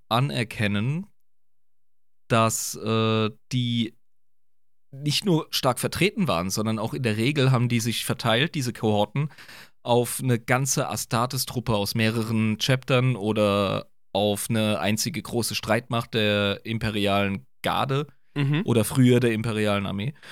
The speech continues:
Speaker 1: Ähm, der Einsatz von mehr als vier oder fünf Manipeln in einer Schlacht, der war zwar selten, aber nicht unerhört. Das kam schon mal vor.
Speaker 2: Aber das ist ja auch nicht so arg viel eigentlich. Also das ist ja überschaubar.
Speaker 1: Fünf Manipel?
Speaker 2: Das sind fünfundzwanzig Leute.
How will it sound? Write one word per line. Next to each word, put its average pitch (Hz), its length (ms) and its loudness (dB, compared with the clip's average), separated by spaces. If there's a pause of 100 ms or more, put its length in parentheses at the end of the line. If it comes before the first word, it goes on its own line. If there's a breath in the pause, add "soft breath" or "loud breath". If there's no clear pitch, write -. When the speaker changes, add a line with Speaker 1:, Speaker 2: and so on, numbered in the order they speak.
(320 loud breath)
Speaker 1:
Ähm, 123 300 0 (500)
der 135 200 0
Einsatz 165 420 0
von 131 180 0
mehr 135 280 2
als 131 200 0
vier 151 280 0
oder 139 180 2
fünf 165 300 -2
Manipeln 127 480 4
in 107 100 4
einer 104 220 2
Schlacht, - 340 0
der 110 140 0
war 101 160 0
zwar - 260 -4
selten, 117 580 0
aber 101 260 2
nicht 113 260 -2
unerhört. 107 640 0 (340)
Das - 460 -4
kam 110 240 0
schon 113 240 2
mal 95 160 0
vor. - 480 -2 (420)
Speaker 2:
Aber 151 160 2
das 147 120 -4
ist - 40 -2
ja 151 80 -2
auch 175 80 -2
nicht 208 120 -2
so - 80 -2
arg 214 140 -4
viel 127 440 -4
eigentlich. 95 480 -14
Also 123 160 -10
das 143 160 -14
ist 160 120 -16
ja 151 280 -6 (280)
überschaubar. 147 180 -2 (180)
Speaker 1:
Fünf 196 100 -2
Manipel? 208 540 2 (880)
Speaker 2:
Das - 140 -16
sind 147 100 -8
fünfundzwanzig 151 380 0
Leute. 160 240 0